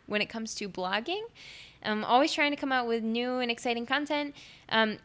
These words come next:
always about nutrition or food. Um, sometimes I do throw in a little different things like fashion, um, travel, but I usually always connect it to food somehow. So,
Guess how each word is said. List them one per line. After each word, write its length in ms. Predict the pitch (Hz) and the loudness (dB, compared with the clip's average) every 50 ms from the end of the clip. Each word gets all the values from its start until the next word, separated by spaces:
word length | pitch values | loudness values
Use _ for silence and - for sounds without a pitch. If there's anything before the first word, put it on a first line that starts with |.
| - | 4
always 300 | - 240 254 277 294 269 | 6 8 8 8 6 4
about 220 | 277 269 277 254 220 | 4 2 0 0 0
nutrition 580 | 247 247 - 302 294 285 - 294 277 277 262 | -4 -4 -4 -2 -2 -2 -2 -2 -2 -2 -2
or 100 | 233 202 | -2 -2
food. 560 | 190 - - 294 285 285 285 285 285 277 277 - - | -2 -4 -2 0 2 2 2 2 0 -2 -2 0 2
Um, 360 | - 214 208 208 208 214 220 | 4 4 4 2 0 -2 -2
sometimes 680 | - - 254 262 254 254 262 254 254 254 254 240 - | 0 2 2 2 2 2 2 2 2 0 0 0 0
I 100 | 233 208 | 0 0
do 160 | 196 226 240 | 0 0 -2
throw 280 | 233 262 262 247 240 240 | 0 0 2 2 4 4
in 200 | 240 240 233 233 | 2 2 4 4
a 120 | 220 214 | 4 4
little 220 | 214 220 220 220 214 | 4 4 4 2 2
different 420 | 202 233 226 - 226 208 185 - - - - - _ _ _ - - | 2 0 -2 -2 -2 -4 -6 -8 -14 -20 -20 -20 _ _ _ -6 -2
things 320 | 233 226 226 220 226 220 | 0 0 2 0 2 2
like 200 | 214 190 185 190 | 4 4 4 4
fashion, 680 | - 226 208 208 202 - - 226 214 214 214 208 208 208 - | 6 6 8 8 8 6 2 0 2 2 2 0 -2 -2 -4
um, 400 | - 202 190 180 175 175 170 170 - _ _ _ _ _ _ _ - - - - - - | -2 -2 0 0 -2 -4 -6 -10 -12 _ _ _ _ _ _ _ -20 -20 -20 -20 -16 -14
travel, 680 | - - - 208 196 196 196 202 208 208 208 208 208 - - - - - - - _ _ | -8 0 4 6 8 8 8 6 4 4 4 2 0 -4 -10 -18 -18 -18 -18 -20 _ _
but 260 | - 214 202 147 - - - - - | 8 8 8 8 6 2 -8 0 6
I 80 | - 254 | 6 8
usually 420 | 269 285 294 277 - 285 285 254 | 8 8 6 6 4 4 6 6
always 320 | - 214 214 208 202 - - | 8 8 8 6 6 2 -2
connect 340 | - 208 190 190 190 - | -2 0 0 0 -2 -4
it 120 | 190 - - | -8 -8 -8
to 80 | - | -8
food 260 | 185 - 190 175 170 - | -6 -4 -2 -2 -2 -4
somehow. 460 | - 190 190 170 175 - - - 196 - | -6 -8 -6 -4 -4 -4 -4 -6 -10 -10
So, 520 | - - - - 185 170 170 170 - - | -10 -4 0 2 2 2 2 0 -2 -6